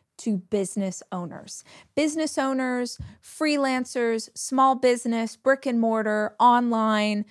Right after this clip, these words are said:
side hustle. Maybe you're a wantrepreneur, you're thinking about what it would be like to start your own thing.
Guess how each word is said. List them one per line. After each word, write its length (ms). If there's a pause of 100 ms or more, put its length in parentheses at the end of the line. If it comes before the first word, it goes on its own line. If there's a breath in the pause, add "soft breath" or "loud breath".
(120)
side 460
hustle. 720 (220 soft breath)
Maybe 180
you're 140
a 80
wantrepreneur, 920
you're 120
thinking 380
about 240
what 120
it 60
would 160
be 100
like 240
to 100
start 280
your 140
own 160
thing. 360